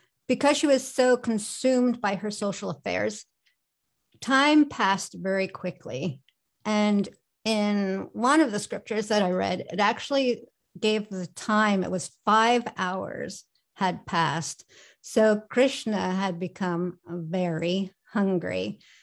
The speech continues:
and his cries were not heard because all of the commotion and the festivities and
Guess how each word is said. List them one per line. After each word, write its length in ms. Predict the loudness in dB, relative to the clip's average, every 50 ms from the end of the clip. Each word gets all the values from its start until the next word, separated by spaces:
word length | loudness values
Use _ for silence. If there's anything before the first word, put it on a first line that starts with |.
| _ _ _ _ -2
and 480 | 0 2 2 2 2 2 0 -2 -4 -10 _ _ _ _ _
his 300 | 0 2 2 2 0 -4 -10 _
cries 1080 | -12 -12 -4 0 2 4 4 6 6 6 4 4 2 2 0 -2 -4 -6 -10 -12 -12 -12
were 220 | -6 0 2 2 4
not 260 | 6 4 4 4 2
heard 440 | -2 -2 0 2 2 2 2 0 -2
because 320 | -6 -4 -2 -4 -2 0
all 280 | 2 2 2 4 2 0
of 120 | -2 -2
the 100 | -6 -10
commotion 840 | -10 -8 -6 -2 0 2 2 2 0 -2 -6 -8 -6 -4 -2 -2 -2
and 120 | -2 -4
the 100 | -6 -8 _ _
festivities 880 | -8 -8 -8 -10 -12 -8 -4 -2 0 0 0 0 0 0 0 -2 -2 -2
and 240 | -2 -2 -2 -2 -4